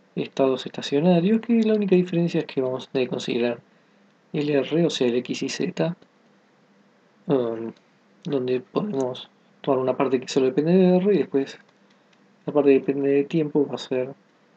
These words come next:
igual que como las consideramos en una sola dimensión.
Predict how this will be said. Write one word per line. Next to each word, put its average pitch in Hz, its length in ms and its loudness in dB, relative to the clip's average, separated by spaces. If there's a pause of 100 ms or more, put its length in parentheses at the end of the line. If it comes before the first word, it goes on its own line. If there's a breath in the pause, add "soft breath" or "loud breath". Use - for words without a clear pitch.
(260)
igual 131 360 2
que - 120 -18
como 127 360 -2
las 120 140 -8
consideramos 123 800 -2 (500 soft breath)
en 135 120 -2
una 123 120 -4
sola 120 200 -4
dimensión. 120 600 -6